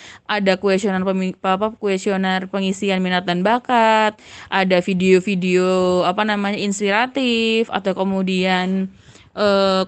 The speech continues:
kuis, kemudian ada juga chat room dan yang lain-lainnya. Di Juknis kita juga sudah kita sediakan, eh, bagaimana hari pertama apa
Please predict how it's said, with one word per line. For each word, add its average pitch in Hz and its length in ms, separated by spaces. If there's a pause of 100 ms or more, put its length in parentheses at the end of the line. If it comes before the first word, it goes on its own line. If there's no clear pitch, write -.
(140)
kuis, 247 880
kemudian 196 560
ada 185 240
juga 185 800 (180)
chat 240 240
room 254 480
dan 185 160
yang 180 140
lain-lainnya. 185 580
Di 190 480
Juknis 202 400
kita 220 320
juga 202 240
sudah 196 220
kita 190 180
sediakan, 196 640 (400)
eh, 208 240
bagaimana 202 580
hari 202 240
pertama 196 460
apa 208 100